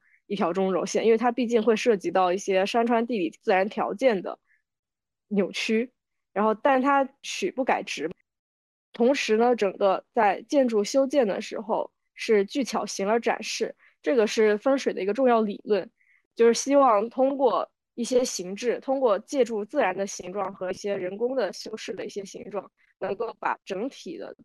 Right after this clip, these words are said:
自然界的一个山川的气韵和气质重新的更加的发扬出来，这就是它的整体的一个设计理念。然后建筑的序列配置的话，是讲究了一个，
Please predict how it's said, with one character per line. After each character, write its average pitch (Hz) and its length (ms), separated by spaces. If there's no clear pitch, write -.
自 254 100
然 190 220
界 247 200
的 175 120
一 - 200
个 180 200
山 - 300
川 233 320
的 175 200
气 - 340
韵 196 260
和 185 140
气 240 260
质 165 400
重 202 180
新 226 220
的 196 280
更 254 180
加 214 140
的 208 220
发 220 200
扬 190 180
出 - 160
来， - 160
这 233 120
就 214 120
是 202 140
它 214 160
的 208 120
整 196 200
体 233 100
的 170 80
一 175 40
个 202 60
设 220 180
计 214 140
理 190 200
念。 196 180
然 202 140
后 254 220
建 302 240
筑 269 140
的 233 120
序 311 220
列 247 200
配 285 280
置 202 140
的 180 120
话， 196 220
是 208 240
讲 196 320
究 220 160
了 220 180
一 196 100
个， 190 260